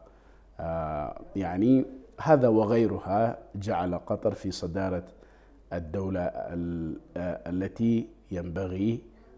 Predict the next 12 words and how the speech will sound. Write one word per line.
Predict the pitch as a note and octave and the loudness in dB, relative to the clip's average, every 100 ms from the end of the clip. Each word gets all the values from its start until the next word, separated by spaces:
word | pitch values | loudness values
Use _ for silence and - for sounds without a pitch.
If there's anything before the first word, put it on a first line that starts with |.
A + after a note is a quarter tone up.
| - | -12
بناء | D3+ E2 F2 | -8 -4 -4
علاقات، | D#2 D#2+ D#2+ D#2 - E2+ E2+ - - - - | -2 -2 -2 -4 -4 -4 -4 -10 -20 -18 -10
آه، | F2 D2+ - | -8 -8 -6
طيبة | F#2+ F#2+ F#2+ F#2 | -2 0 0 -2
وعلاقات، | E2+ D#2 E2 D2+ - E2+ F2 - - | -4 -4 -4 -6 -4 -6 -6 -10 -12
آه، | F#2 E2 | -8 -6
متقدمة | E2+ - E2+ - D2+ F2+ F2 E2+ D2+ - - - - - | -8 -8 -10 -8 -4 -4 -2 -4 -10 -16 -20 -20 -20 -8
معها. | F#2 F#2+ G2 G#2+ G2+ | -2 0 0 0 -2
نهج | F#2+ G2+ F#2 E2+ | 0 -2 -4 -6
أثيوبيا | D#2+ G2 F#2+ F2+ | -6 -2 0 0
هو | F2 F#2 F2 - - - - - | -2 -2 -2 -6 -20 -20 -20 -10
فتح، | - C3+ - - - | 4 4 4 -6 -6